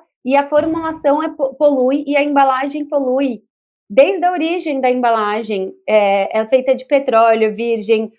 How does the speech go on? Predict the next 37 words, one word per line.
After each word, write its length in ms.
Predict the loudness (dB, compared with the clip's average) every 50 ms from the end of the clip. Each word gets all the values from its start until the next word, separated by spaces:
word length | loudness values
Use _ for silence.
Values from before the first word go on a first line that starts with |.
| _ _ _ _ 2
é, 220 | 4 4 4 4
mistura 420 | 2 0 -2 -2 -2 -2 0 0 0
de 100 | 0 -2
materiais 920 | -2 -2 -2 0 -2 -2 0 0 0 2 2 2 2 2 0 0 -2 -4
com 160 | -8 -8 -6 -4
pigmento, 760 | -4 -2 0 0 0 2 2 0 0 0 -2 -2 -2 -4 -6
que, 260 | -4 -4 -4 -4 -4 -8 _ -2
a, 180 | 0 2 2 2
os 100 | 0 -2
catadores 520 | 0 0 0 2 0 0 2 2 2 0 0
não 160 | -2 -2 -2
conseguem 640 | -2 -2 -2 0 2 4 4 4 4 2 -2 -4 -2
vender 460 | -4 -4 -2 0 0 0 0 0 -2 -4
esses 280 | -6 -8 -8 -10 -8
materiais. 720 | -6 -6 -4 0 0 0 2 2 2 2 2 2 0 -2 -4 _ _ _ _ _ _ _ _ _ 2 4
Aí 140 | 4 4 4
a 120 | 2 0
formulação 720 | -2 -2 -2 -2 -2 -2 -2 -2 -4 -2 -2 -2 0 0 -2
tem 200 | -4 -4 -4 -2
petróleo, 680 | -2 -2 -2 0 2 4 6 6 6 8 6 4 4
tem 180 | 2 -2 -6 -4
fosfato, 720 | -2 -2 -2 -2 -4 -4 2 2 4 4 4 2 0 -4 -4 0
faz 180 | 2 2 2 2
espuma, 500 | -2 -6 -10 -12 _ -2 0 2 4 4 2
acumula 440 | 2 2 0 2 2 0 0 0 0
no 120 | 2 2 0 0
rio, 240 | 0 0 2 2
não 140 | 2 2 0
conse-, 260 | 0 -2 -4 -2 -2 -2 0
o 60 | 0
rio 160 | 2 2 0
não 100 | 0 0
consegue 540 | -2 -4 -4 -2 -2 -2 -2 -2 -4 -6 -8 _ _ _ _ _ _ -2
respirar. 720 | -2 -2 -2 -2 -4 -2 -2 0 0 0 0 -2 -2 -4 -8 _ _ _ _
Como 240 | -2 0 0 0 -2
que 60 | -4
você 160 | -6 -8 -6